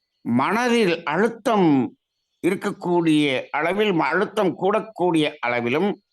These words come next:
உடலில் உயிராற்றல் குறையக்கூடிய அளவிலும் பணி செய்யக்கூடியதை பார்க்கிறோம். அதை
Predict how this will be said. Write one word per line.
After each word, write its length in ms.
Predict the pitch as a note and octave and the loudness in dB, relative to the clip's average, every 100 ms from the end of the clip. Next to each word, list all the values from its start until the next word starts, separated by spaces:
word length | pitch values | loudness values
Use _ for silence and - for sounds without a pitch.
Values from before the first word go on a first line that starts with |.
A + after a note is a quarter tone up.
| _ _ _ _ _ _ _ _ | _ _ _ _ _ _ _ _
உடலில் 420 | D3 G3 B3 B3 | -2 0 2 2
உயிராற்றல் 1160 | F#3 F#3+ A#3 B3 A3+ - A3 F#3+ F3 D#3 C3+ A#2 - _ _ _ _ _ _ _ _ _ _ _ _ _ - | 2 2 2 0 -4 -2 0 2 2 2 0 -4 -10 _ _ _ _ _ _ _ _ _ _ _ _ _ -4
குறையக்கூடிய 720 | F3 A#3+ A#3+ - G#3+ G3 F#3 | 0 0 -2 0 0 0 0
அளவிலும் 800 | G3 C#3+ D3+ E3+ F3+ C4 B3 - | -2 -2 -2 0 0 0 0 -4
பணி 200 | - G3 | -6 -2
செய்யக்கூடியதை 760 | A3 G3 G3 G3+ E3+ E3 E3 G3 | 0 0 -2 -2 0 0 0 -2
பார்க்கிறோம். 520 | D#3+ D#3 D3 B2+ - _ _ _ _ _ _ _ _ _ _ _ _ _ | -2 -4 -4 -4 -6 _ _ _ _ _ _ _ _ _ _ _ _ _
அதை 600 | E3+ F#3 E3 F#3 A3 - | -4 0 0 0 0 -4